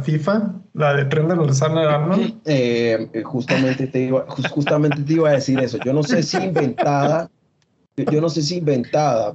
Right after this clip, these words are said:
Speaker 2: pero porque a mí me parece que él sí había presentado molestias, pero además que Trent no, no lo, no le dan descanso. O sea, Trent juega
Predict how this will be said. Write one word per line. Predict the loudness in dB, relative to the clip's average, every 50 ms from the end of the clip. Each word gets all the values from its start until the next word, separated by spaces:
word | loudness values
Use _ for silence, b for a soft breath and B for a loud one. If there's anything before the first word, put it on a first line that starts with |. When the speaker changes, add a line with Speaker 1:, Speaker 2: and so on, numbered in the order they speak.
| -6 -4
Speaker 2:
pero | -2 0 0 2 2 2 2 2 0 -2 -2 -4
porque | -4 -4 -4 -2 -2 -2 -2 -2 -2 -2
a | -2 -2
mí | 0
me | 0 0
parece | 0 0 0 0 0 -2 -4
que | -4 -4
él | -4 -2
sí | 0 0
había | 2 2 2 0 0
presentado | -2 -4 -4 -4 -4 -4 -2 -2 0 0
molestias, | 0 -2 -2 -2 -2 -2 -2 -4 -4 -4 -2 -2 -2 -2 -6 b b b b b b b b b b _
pero | 0 2 4 4 4 4 4 4 4 4 4 2 2
además | 2 0 -2 -2 -4 -4
que | -4 -4
Trent | -2 0 2 2 4 4 4 4
no, | 4 4 4 4 2 2 0 -2 -2
no | 0 0 2
lo, | 2 2 2 2 2
no | 2 2 2
le | 2 2
dan | 2 2
descanso. | 0 0 -2 0 -2 -2 -2 -2 -4 -4
O |
sea, | 0 0 0 0 0 -2
Trent | -2 -2 0 -2 -2 -2
juega | 0 0 2 2 2 0 -2 -4